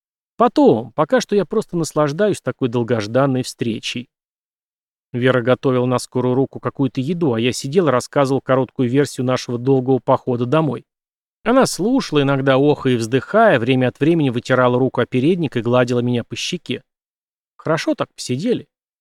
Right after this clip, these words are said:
Вот этого мне и не хватало, чтобы дома и с любимой. Вот тогда остальное неважно. О предложении из Н К В Д я потом сказал, когда мы уже чай пили.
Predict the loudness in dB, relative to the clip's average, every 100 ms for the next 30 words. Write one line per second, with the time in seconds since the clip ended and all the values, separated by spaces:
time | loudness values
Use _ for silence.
0 | _ -2 2 2 4 4 4 2 0 0
1 | 2 4 4 0 -4 -2 0 2 2 2
2 | 0 -6 -8 -2 -2 0 0 0 -4 _
3 | _ _ _ -4 -2 0 0 4 4 4
4 | 0 _ -14 -2 0 0 0 2 2 2
5 | 0 -2 -12 _ _ _ _ _ _ _
6 | _ _ _ _ _ _ _ -6 -4 0
7 | 0 2 0 0 -2 -4 -2 0 2 2
8 | 2 2 -2 -2 -10 -6 -6 -4 -4 -4
9 | -2 0 -2 -4 -4 -4 -4 -6 -10 -10
10 | -12